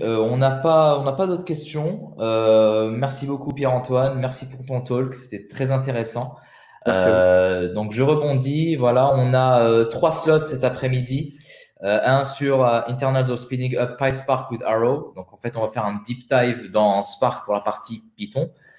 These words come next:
Speaker 1: Euh, deuxième talk de l'après-midi, on va parler d'A W S et comment, enfin, on va, on va comparer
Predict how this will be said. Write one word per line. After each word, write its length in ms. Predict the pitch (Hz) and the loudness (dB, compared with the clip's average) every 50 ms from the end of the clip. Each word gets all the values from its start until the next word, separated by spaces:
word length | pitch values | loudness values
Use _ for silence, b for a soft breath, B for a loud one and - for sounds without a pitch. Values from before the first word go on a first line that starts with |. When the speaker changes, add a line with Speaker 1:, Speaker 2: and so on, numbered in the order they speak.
| b b b b b - | b b b b b 0
Speaker 1:
Euh, 480 | 92 98 101 101 101 101 104 104 101 104 | 2 4 6 6 6 6 6 4 2 2
deuxième 360 | 120 139 131 165 165 160 156 | 2 2 4 4 4 4 2
talk 400 | 156 170 165 160 156 160 - 135 | 2 4 4 4 4 2 -2 0
de 60 | 127 131 | 2 4
l'après-midi, 640 | 135 135 135 - 151 143 147 143 139 131 139 156 | 4 4 2 0 -4 -4 -4 -4 -4 -2 -2 0
on 100 | 156 139 | 0 2
va 140 | 127 135 131 | 2 2 0
parler 400 | 131 143 143 139 139 139 143 143 | 2 2 2 2 2 2 2 2
d'A 140 | 131 135 131 | 2 2 2
W 400 | 131 131 131 131 131 123 131 139 | 4 2 2 2 0 2 2 4
S 340 | 139 139 139 135 135 - - | 6 6 6 4 2 -4 -6
et 320 | - 117 120 117 120 120 120 | -4 -2 0 0 -2 -2 -4
comment, 240 | - 135 131 131 | -6 -4 -4 -4
enfin, 160 | 117 117 123 117 | -4 -2 -2 0
on 60 | 117 | 0
va, 240 | 117 113 - - - | 0 0 0 -6 -12
on 60 | 117 110 | -4 -2
va 120 | 123 120 | -2 -2
comparer 420 | 127 139 131 135 143 139 143 139 | -2 -4 -2 0 0 2 2 0